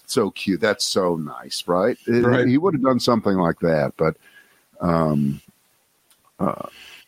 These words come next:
Speaker 1: it's, it's refreshing. It's nice.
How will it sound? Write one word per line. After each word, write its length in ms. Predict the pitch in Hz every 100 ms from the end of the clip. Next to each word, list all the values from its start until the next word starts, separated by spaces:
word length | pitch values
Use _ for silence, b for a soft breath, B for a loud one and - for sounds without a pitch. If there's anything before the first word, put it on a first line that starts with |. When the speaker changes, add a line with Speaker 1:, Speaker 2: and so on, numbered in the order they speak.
| _
Speaker 1:
it's, 440 | 117 110 - - - _ _ _ _ b b b b b _ _ -
it's 240 | 110 -
refreshing. 840 | 101 107 - 123 107 - 80 110 - _ _ _ _
It's 220 | 107 -
nice. 640 | 98 98 78 - - -